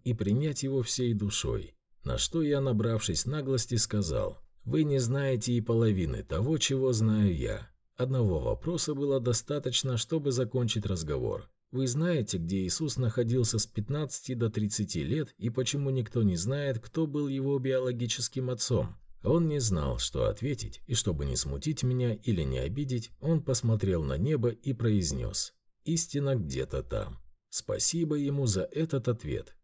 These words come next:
Это было честно по отношению ко мне. На этом я поставил точку не только в нашем разговоре,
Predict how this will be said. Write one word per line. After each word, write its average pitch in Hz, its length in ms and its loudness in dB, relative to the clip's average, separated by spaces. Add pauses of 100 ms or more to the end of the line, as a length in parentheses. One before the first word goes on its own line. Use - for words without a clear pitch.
(120)
Это 160 200 2
было 131 280 2
честно 147 420 0
по 113 220 2
отношению 127 680 0
ко 98 140 0
мне. 67 380 -2 (280)
На 60 220 0
этом 139 320 2
я 139 180 2
поставил 139 640 2
точку 123 380 0
не 82 120 2
только 143 400 2
в 117 80 2
нашем 113 380 2
разговоре, 95 760 0